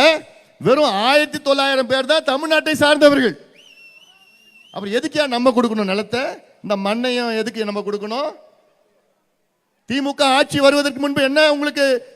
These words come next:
சத்தியம் கொடுத்தா, சத்தியம் பண்ணா, உறுதி கொடுத்தாங்க? என்ன கொடுத்தாங்க? "நாங்கள் ஆட்சிக்கு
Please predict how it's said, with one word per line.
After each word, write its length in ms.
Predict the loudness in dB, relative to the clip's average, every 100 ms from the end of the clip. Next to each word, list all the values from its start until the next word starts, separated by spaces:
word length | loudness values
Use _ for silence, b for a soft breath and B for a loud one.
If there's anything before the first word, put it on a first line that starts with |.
| -6
சத்தியம் 300 | -6 -2 -2
கொடுத்தா, 280 | -2 -2 -4 -4 -8
சத்தியம் 300 | -6 -2 0
பண்ணா, 220 | 0 0 -2 -4 -14 _ _ _ _ -6
உறுதி 200 | -4 -2
கொடுத்தாங்க? 460 | -2 2 2 2 -2 -2
என்ன 160 | 0 2
கொடுத்தாங்க? 440 | 2 4 4 4 2 0 B -2
"நாங்கள் 320 | 0 2 2 2
ஆட்சிக்கு 360 | 2 0 -2